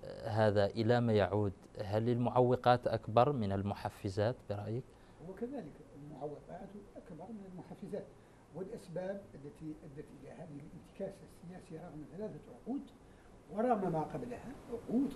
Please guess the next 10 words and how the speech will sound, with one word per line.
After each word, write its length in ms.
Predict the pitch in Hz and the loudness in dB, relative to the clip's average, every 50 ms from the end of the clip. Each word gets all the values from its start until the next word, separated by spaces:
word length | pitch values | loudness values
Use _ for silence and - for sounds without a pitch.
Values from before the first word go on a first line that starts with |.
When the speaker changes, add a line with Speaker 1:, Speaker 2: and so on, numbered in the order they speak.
| - - | -8 -10
Speaker 2:
قبلها 480 | 143 135 - - - - - - - - - | -10 -10 -12 -12 -12 -14 -12 -12 -12 -12 -12
كذلك 480 | 240 247 247 240 240 - - 214 240 - | -12 -10 -10 -10 -10 -10 -8 -8 -8 -8
كانت 180 | 196 185 160 - - - | -8 -8 -8 -10 -10 -10
فيها 140 | 135 131 - - - | -10 -10 -10 -12 -12
سياسة 240 | 147 143 - - - 151 139 | -12 -12 -12 -12 -12 -12 -10
موجودة. 340 | - 107 - 185 180 226 220 - - - - - - - - - - - - - - - - - - - - - - - - - - | -8 -6 -4 0 0 0 0 0 -6 -12 -16 -18 -18 -18 -18 -18 -18 -18 -18 -18 -18 -18 -16 -16 -16 -16 -14 -14 -14 -14 -10 -10 -10
أسباب 260 | - - 240 240 226 - | -6 -2 -2 -2 -2 -2
كثيرة 280 | - 196 180 208 180 156 | -4 -4 -4 -2 -4 -4
جدًا، 280 | 139 180 - - - - - - - - - - - - - - - - - - 180 | -4 -6 -6 -8 -10 -12 -14 -16 -18 -20 -20 -20 -20 -20 -18 -16 -14 -14 -10 -4 0
منها 400 | 208 214 170 190 226 214 226 254 | 0 2 2 2 2 2 2 0